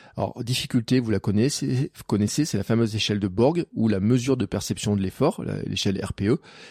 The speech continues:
qui est de un facile à dix difficile. Bon, après, on passe les détails parce que l'échelle, au départ, c'était pas comme ça, et cetera. Il y a des zones.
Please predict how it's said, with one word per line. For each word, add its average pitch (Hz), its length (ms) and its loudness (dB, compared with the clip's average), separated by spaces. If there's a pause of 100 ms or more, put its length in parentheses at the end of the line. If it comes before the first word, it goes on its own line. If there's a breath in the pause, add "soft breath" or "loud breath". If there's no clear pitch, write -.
(140 loud breath)
qui 131 120 2
est 120 40 4
de 123 260 4
un 139 200 4
facile 123 420 0
à 104 80 2
dix 107 300 -2
difficile. 107 500 0 (340 loud breath)
Bon, 107 240 2
après, 104 240 0
on 123 80 2
passe 110 200 -2
les 104 100 0
détails 113 380 2
parce 101 180 -6
que 104 80 -4
l'échelle, 101 380 2
au 101 60 2
départ, 101 300 -2
c'était - 140 -8
pas 98 140 -4
comme 98 160 -2
ça, 101 140 -6
et - 40 -8
cetera. 101 440 -2
Il 107 40 2
y - 20 0
a 95 40 -4
des 95 120 0
zones. 120 280 2